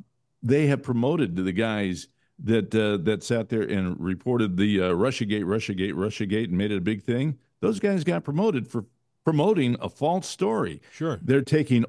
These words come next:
Speaker 1: all the negative things that were proven bogus and bringing them back to the forefront as if they are factual again. And then you look at Hunter, all the evidence that's coming out, you know, the, the crack cocaine and all the paraphernalia.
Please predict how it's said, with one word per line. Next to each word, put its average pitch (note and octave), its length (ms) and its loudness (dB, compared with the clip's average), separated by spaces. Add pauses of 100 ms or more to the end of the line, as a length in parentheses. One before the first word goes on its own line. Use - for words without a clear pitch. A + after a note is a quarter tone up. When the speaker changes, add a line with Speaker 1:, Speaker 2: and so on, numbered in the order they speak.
Speaker 1:
all G#3+ 360 2
the F3+ 140 2
negative C#3 580 0
things A#2+ 520 -2 (440)
that A2 240 2
were A#2 120 2
proven C#3+ 760 0
bogus A2+ 680 -4 (580)
and A#2+ 400 0
bringing D#3 360 0
them D3 200 -2
back C3 260 -2
to B2 120 -4
the A2+ 120 -2
forefront B2 680 -2
as F#2+ 360 -4
if A#2 220 0 (100)
they A2 300 0
are A2+ 200 2
factual C#3 840 -4
again. D3 800 -2 (360)
And D3 120 0
then E3+ 120 0
you D#3 100 2
look D#3+ 140 0
at C3 80 2
Hunter, D#3 400 0
all B2 160 0
the C3+ 160 0
evidence C3 380 -2
that's G#2+ 180 -8
coming C3 260 -2
out, B2 240 0
you B2 140 2
know, B2+ 160 0
the, G#2+ 240 0
the F#2+ 160 -6
crack A#2+ 320 -4
cocaine B2+ 500 -2
and A#2 140 2
all A2+ 140 0
the A#2+ 80 0
paraphernalia. C3+ 800 -4